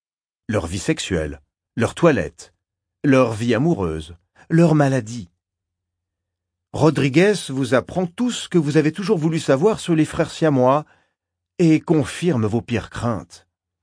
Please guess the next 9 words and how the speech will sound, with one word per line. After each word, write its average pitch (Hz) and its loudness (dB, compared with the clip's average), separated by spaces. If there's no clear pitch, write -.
Il 147 2
n'est 170 6
pas 170 4
inexact 127 0
de 127 -2
crier 135 0
au 127 2
mauvais 113 0
goût, 87 -8